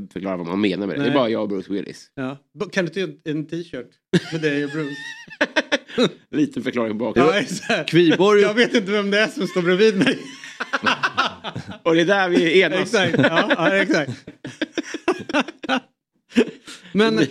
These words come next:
Speaker 2: men, eh, men visst är det så att han slutade sp-, eh, han har ju s-, lagt ner sin karriär nu.
Speaker 1: Så
Speaker 2: För
Speaker 1: ska det vara.
Speaker 2: eh, för jag tänker att det är ju ganska rimligt om man inte kommer ihåg sina repliker.
Speaker 1: Nej,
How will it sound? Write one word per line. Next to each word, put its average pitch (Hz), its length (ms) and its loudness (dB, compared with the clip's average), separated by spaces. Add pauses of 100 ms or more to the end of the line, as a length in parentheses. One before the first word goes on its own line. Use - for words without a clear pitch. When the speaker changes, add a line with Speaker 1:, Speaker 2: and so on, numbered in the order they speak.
(180)
Speaker 2:
men, 220 220 2
eh, 196 840 2
men 208 200 0
visst 214 220 0
är 233 140 2
det 277 60 4
så 214 100 -2
att 170 100 -2
han 160 320 0
slutade 170 480 -2
sp-, 170 480 -4
eh, 151 60 -4
han 185 180 -2
har 202 80 -2
ju - 20 0
s-, 190 140 -6
lagt 170 320 -2
ner 196 340 0
sin 135 240 -2
karriär 135 420 -2
nu. 104 300 -14
Speaker 1:
Så - 120 -6
Speaker 2:
För 143 80 2
Speaker 1:
ska 135 80 0
det 113 60 2
vara. 82 240 -4 (380)
Speaker 2:
eh, 185 200 2
för 180 120 0
jag 175 100 0
tänker 170 300 0
att 151 120 -4
det 165 60 2
är 165 40 4 (120)
ju 165 60 0
ganska 160 340 -2
rimligt 139 460 -2
om 139 160 -4
man 139 120 -2
inte 135 160 -6
kommer 127 260 -4
ihåg 123 160 -6
sina 117 160 -10
repliker. 131 540 -8 (520)
Speaker 1:
Nej, 147 300 -2